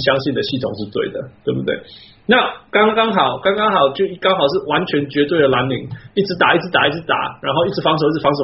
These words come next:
防守。那爵士有全联盟最好的防守之一，他有全联盟最好的防守者，不知道有没有之一，OK？那也有全联盟最准的三分线射手，还有最强的 rookie 之一，yeah。所以 it has all the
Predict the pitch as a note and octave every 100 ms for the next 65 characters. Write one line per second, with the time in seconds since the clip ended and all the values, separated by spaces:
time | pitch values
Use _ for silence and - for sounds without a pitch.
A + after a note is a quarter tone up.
0 | B2+ C3 C3 C3+ - - - - G3 G3+
1 | - - _ _ E3+ F3 A#3 E3+ C3+ C3
2 | D3+ D#3 C3 D#3+ B2 A#2 A#2 A2+ G2+ -
3 | A2+ B2 B2+ E3 C#3 - C3+ D3+ E3 C#3+
4 | B2+ G#3+ - C3 C3 C3+ D3 - C3+ -
5 | - _ - _ _ _ _ _ _ -
6 | D3+ A2 - _ _ _ _ _ _ _
7 | _ - E3 F3+ B2+ A#2+ A#2+ A#2 A#2 G#2+
8 | A#2 - B2+ C3 C3 C3 - - - -
9 | F#3 E3+ F3 D3 E3 E3 F3+ D#3 G3+ -
10 | C#3+ A#2+ B2+ C#3 C3 C3+ - B2+ - -
11 | - C#3+ C#3 A#2+ - D3 - G#2+ A2 A#2+
12 | - - - C2 - - - A#2 - -
13 | - G3 G3 A#3 G#3 G3+ A#3 A3